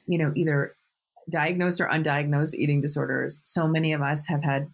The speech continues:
trauma in the shopping arena. So many of us have just been shamed for so darn long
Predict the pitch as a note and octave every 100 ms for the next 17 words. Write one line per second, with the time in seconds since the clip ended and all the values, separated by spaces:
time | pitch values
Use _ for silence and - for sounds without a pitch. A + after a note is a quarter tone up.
0 | _ _ - D3+ D3 C#3+ C#3+ - D#3 D3+
1 | D3 C#3+ B2 C#3+ C#3+ - - D3 C3+ C3+
2 | C#3+ D3+ D3 - F#3 F3+ E3+ D#3+ D#3 D#3
3 | - E3+ D#3+ - _ _ _ - D#3+ F3
4 | - D#3+ E3 E3+ - G3 G#3 F3+ D3+ D3
5 | D3 - - D#3+ D3 - G#3 G#3 G3+ G3
6 | F3+ F3 E3 D#3+ D#3 D3+ D#3 D3 - G1+
7 | F#3